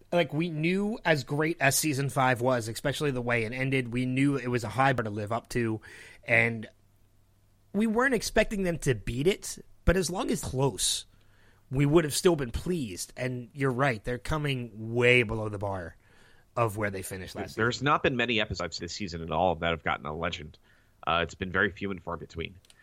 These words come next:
Speaker 2: Um, and a lot of them have been middling heroes, kind of the way that we viewed Supergirl last season.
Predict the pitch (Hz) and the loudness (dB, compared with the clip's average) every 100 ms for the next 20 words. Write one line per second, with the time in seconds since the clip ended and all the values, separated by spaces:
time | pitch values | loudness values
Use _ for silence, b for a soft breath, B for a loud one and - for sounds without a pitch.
0 | b b b 85 82 80 76 78 _ _ | b b b -4 -2 -2 -6 -16 _ _
1 | _ _ 90 92 110 120 101 104 95 87 | _ _ -4 2 4 4 2 -2 -2 -6
2 | 78 92 87 - _ 90 98 98 92 87 | -6 -8 -8 -20 _ -6 0 0 0 -4
3 | 92 90 90 90 - - 92 90 98 95 | -10 -8 -8 -8 -10 -4 -2 -2 0 0
4 | 98 98 101 95 101 107 - 123 - 82 | 0 -2 -4 -6 -8 -8 -6 -8 -2 -2
5 | - - - 78 - | -2 -4 -6 -10 -10